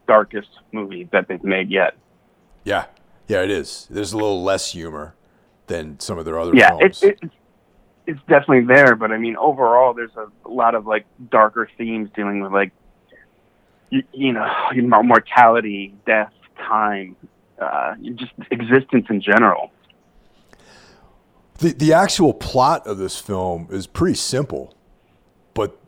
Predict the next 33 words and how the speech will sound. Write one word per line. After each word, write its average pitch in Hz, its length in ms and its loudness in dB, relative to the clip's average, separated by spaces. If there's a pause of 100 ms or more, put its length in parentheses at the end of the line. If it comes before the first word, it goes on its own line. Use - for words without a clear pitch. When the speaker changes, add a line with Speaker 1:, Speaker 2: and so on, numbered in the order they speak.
(220)
Speaker 2:
the - 80 -10
plot 156 520 0
Speaker 1:
Yeah. 127 160 2
Speaker 2:
i-, - 160 -16
is 110 200 -8
more 117 220 0
of, 104 60 0
like, 110 120 0
a 98 80 -2
vehicle 98 600 -4
for - 160 -12
this 82 160 -10
overarching 95 600 -4
concept 95 760 -8 (120)
that 76 240 -10 (100)
is, 82 240 -12
uh, 76 240 -12 (800)
that 107 100 -2
actually 151 400 2
extends 120 580 -4
beyond 104 440 -4
this 87 180 -8
film 110 400 -2
to 104 100 -8
their 87 160 -4
other 110 240 0
movies 76 400 -12
in 82 80 -16
a 76 60 -14
lot 76 180 -12
of 76 60 -12
ways. - 480 -18 (2750)
Speaker 1:
Hmm. 160 180 2